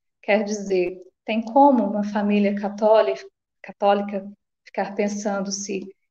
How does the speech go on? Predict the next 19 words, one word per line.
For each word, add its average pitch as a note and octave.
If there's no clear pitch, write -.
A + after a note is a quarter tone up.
eu F#3
batizo G3
meu F#3
filho, F#3
é, F#3+
enquanto G3
criança A3
ou G3+
espero G#3
ele F#3+
crescer A3+
pra G#3
decidir? F#3+
Não. C#4+
Isso -
é A3
um B3
<laughs> -
princípio C#4+